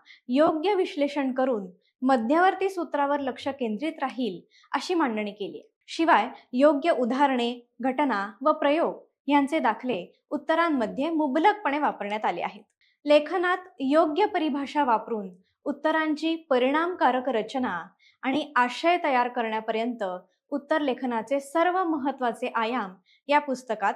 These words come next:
उलगडून दाखवलेले आहेत. उत्तराचं प्रास्ताविक कसं करावं, दिलेल्या विषयाचा गाभा अचूकरित्या कसा स्पष्ट करावा आणि संयुक्तिक निष्कर्षापर्यंत कसं पोहोचावं याचं सविस्तर स्पष्टीकरण यात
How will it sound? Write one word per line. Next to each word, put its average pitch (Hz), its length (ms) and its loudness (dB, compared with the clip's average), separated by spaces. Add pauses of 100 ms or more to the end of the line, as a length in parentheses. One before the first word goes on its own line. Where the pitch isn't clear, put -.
(260)
उलगडून 311 440 4
दाखवलेले 214 500 0
आहेत. 175 200 -6 (260)
उत्तराचं 311 580 4
प्रास्ताविक 302 640 0
कसं 349 200 -2
करावं, 220 500 -2 (460)
दिलेल्या 311 460 2
विषयाचा 294 600 0
गाभा 220 580 2 (340)
अचूकरित्या 311 800 0
कसा 302 360 0
स्पष्ट 339 380 -8
करावा 220 440 -2 (800)
आणि 320 180 4
संयुक्तिक 302 640 -2
निष्कर्षापर्यंत 320 880 -2 (120)
कसं 302 200 -2
पोहोचावं 233 600 -4 (840)
याचं 302 220 2
सविस्तर 330 600 0
स्पष्टीकरण 269 680 -4 (240)
यात 269 160 4